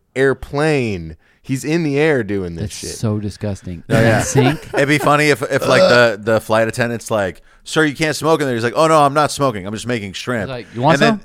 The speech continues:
Speaker 3: and then the flight attendant's like, "I guess there's no rules. I
Speaker 2: Why
Speaker 3: guess
Speaker 2: didn't he
Speaker 3: making
Speaker 2: use,
Speaker 3: shrimp
Speaker 2: like,
Speaker 3: in the
Speaker 2: why didn't
Speaker 3: bathroom."
Speaker 2: he bring out a bunch of limes and shit and then just fucking s-, ceviche that shit?
Speaker 3: I mean, that's a good point, Richard. Maybe we should ask him.
Speaker 1: The, the thing that, uh, a lot of people were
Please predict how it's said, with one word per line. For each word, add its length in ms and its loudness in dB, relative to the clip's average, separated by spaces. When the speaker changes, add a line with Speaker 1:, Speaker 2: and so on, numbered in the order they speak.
Speaker 3:
and 80 -4
then 80 -2
the 80 0
flight 220 4
attendant's 340 0
like, 200 4
"I 80 -6
guess 200 -2
there's 200 -2
no 140 -2
rules. 560 -2
I 80 -4
Speaker 2:
Why 60 -2
Speaker 3:
guess 240 4
Speaker 2:
didn't 0 -
he 260 4
Speaker 3:
making 80 2
Speaker 2:
use, 100 2
Speaker 3:
shrimp 200 2
Speaker 2:
like, 100 0
Speaker 3:
in 60 -4
the 80 -2
Speaker 2:
why 180 2
didn't 60 0
Speaker 3:
bathroom." 120 -2
Speaker 2:
he 60 -2
bring 200 -2
out 140 -4
a 40 -6
bunch 200 -6
of 100 -6
limes 520 -6
and 120 -8
shit 240 -10
and 140 -8
then 140 -6
just 320 -10
fucking 480 -10
s-, 320 -20
ceviche 580 -6
that 180 -12
shit? 280 -12
Speaker 3:
I 80 -6
mean, 100 -4
that's 160 -4
a 40 -8
good 180 0
point, 260 0
Richard. 300 -4
Maybe 160 -6
we 80 -6
should 160 -8
ask 320 -6
him. 140 -10
Speaker 1:
The, 100 -2
the 140 -4
thing 300 -4
that, 240 0
uh, 880 -18
a 40 -4
lot 220 2
of 40 -6
people 280 -2
were 340 0